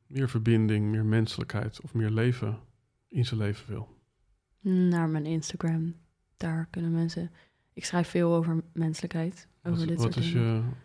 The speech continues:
Speaker 1: je username?
Speaker 2: Sanne underscore mol. Volgens mij met een underscore. Ja, zo'n laagstreepje.
Speaker 1: Mhm.
Speaker 2: <laughs> Daar.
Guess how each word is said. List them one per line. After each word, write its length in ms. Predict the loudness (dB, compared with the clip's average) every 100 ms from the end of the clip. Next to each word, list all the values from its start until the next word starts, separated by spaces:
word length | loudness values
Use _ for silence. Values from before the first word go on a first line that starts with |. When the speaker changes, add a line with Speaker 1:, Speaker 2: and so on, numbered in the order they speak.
| -8
Speaker 1:
je 60 | -6
username? 360 | -4 -2 -2 -4
Speaker 2:
Sanne 480 | -4 0 0 0 -4 _
underscore 680 | -4 -2 -4 -8 -6 -4 -4 -8 _ _ _
mol. 380 | -18 -16 -16 -18 _ _ _ _
Volgens 220 | _ -6
mij 80 | -6 -4
met 80 |
een 60 | -4
underscore. 380 | -4 -4 -10 -10 -8
Ja, 160 | -10 -6
zo'n 140 | -6
laagstreepje. 460 | -6 -8 0 2 10 10
Speaker 1:
Mhm. 200 | 12 6 4 -6
Speaker 2:
<laughs> 160 | -16 -6
Daar. 300 | -2 -2